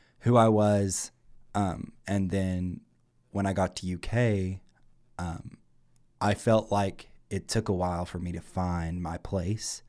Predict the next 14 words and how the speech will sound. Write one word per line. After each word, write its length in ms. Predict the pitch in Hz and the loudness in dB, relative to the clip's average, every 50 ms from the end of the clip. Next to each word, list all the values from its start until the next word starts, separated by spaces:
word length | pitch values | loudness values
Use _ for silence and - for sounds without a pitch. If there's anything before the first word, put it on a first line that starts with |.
| _ _ - - - - - - - _ _ _ | _ _ -20 -20 -20 -20 -20 -20 -20 _ _ _
and 160 | - 98 92 - | -4 -4 -4 0
find 260 | - 104 101 98 95 | 0 0 0 0 0
my 140 | 92 92 90 | -2 -2 -4
people. 560 | - - - 98 95 - 110 113 120 123 - - - - - - - - - _ _ _ _ - - _ - | -6 -6 -6 -6 -4 -2 0 0 0 -2 -6 -14 -20 -20 -20 -20 -20 -20 -20 _ _ _ _ -20 -14 _ 2
Um, 600 | 107 107 104 98 92 87 85 - - - - - _ - _ _ _ _ _ _ _ _ - - _ | 2 4 4 2 0 -2 -4 -6 -8 -10 -14 -16 _ -20 _ _ _ _ _ _ _ _ -20 -6 _
and 200 | 110 110 107 - | 2 2 2 2
so 560 | - 123 120 117 117 113 110 110 107 104 - - | 4 6 8 8 8 8 8 6 6 4 2 0
before 840 | 117 107 - - - - - 123 123 127 127 123 120 117 113 - - _ _ _ _ _ _ _ _ _ _ _ _ _ _ _ _ _ _ | 0 0 0 -2 -10 -6 2 4 6 8 8 8 8 6 4 0 -6 _ _ _ _ _ _ _ _ _ _ _ _ _ _ _ _ _ _
I 140 | 92 98 95 | 0 0 0
did, 580 | 90 85 - 104 120 131 113 98 90 90 82 - - | 0 -2 0 2 4 4 4 2 2 0 -4 -4 -2
I 160 | 95 95 95 | 0 0 0
was, 380 | 92 95 92 87 - - - - - | 0 -2 -4 -4 -4 -8 -10 -8 -6
I 80 | 95 92 | -4 -4
was 360 | 92 87 85 - - - | -2 -4 -6 -6 -8 -10